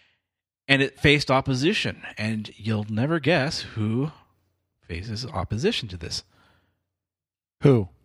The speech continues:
Speaker 1: The San Ynez Band of Chumash Indians are against a wind farm in their area.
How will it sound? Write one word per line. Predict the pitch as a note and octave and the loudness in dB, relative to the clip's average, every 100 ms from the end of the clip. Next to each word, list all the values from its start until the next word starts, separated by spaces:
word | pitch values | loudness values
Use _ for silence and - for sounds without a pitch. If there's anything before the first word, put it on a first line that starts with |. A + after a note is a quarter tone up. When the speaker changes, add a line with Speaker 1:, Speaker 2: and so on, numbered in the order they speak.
| - - _ _ _ _ | -20 -20 _ _ _ _
Speaker 1:
The | - F#2+ G2 G2 F2+ F2+ F#2 - _ _ _ _ | -18 -8 -4 -4 -4 -6 -10 -16 _ _ _ _
San | - A2+ C#3+ | -2 0 0
Ynez | E3 C3+ A2+ G#2+ | 0 0 0 -2
Band | - G2+ G2 G2 A2 - | -2 0 0 -2 -6 -8
of | G#2 G#2 _ _ | -8 -8 _ _
Chumash | - F#2+ F2+ F2+ F#2+ - - | -6 -6 -4 -6 -4 -8 -6
Indians | E3 F#3+ G#2+ E2+ D#2+ - - _ _ _ _ _ _ _ _ _ _ _ | -6 -2 -2 -4 -10 -10 -10 _ _ _ _ _ _ _ _ _ _ _
are | G#2 G#2 | -2 0
against | B2 A#2+ A2+ A2 - - - | 0 0 -2 -2 -6 -12 -6
a | C#3 | -2
wind | C3+ C#3 G#3+ A#3 | -2 -2 -2 -2
farm | - - - - A2 C#3+ _ _ _ _ _ | -6 -6 -6 -6 -10 -12 _ _ _ _ _
in | G2+ G2+ | -8 -6
their | G2 G#2 G#2 G2+ G#2+ _ _ _ - _ _ _ _ | -4 -2 -2 -2 -6 _ _ _ -20 _ _ _ _
area. | E3 E3+ C3+ F#2 - | -2 0 -2 -6 -10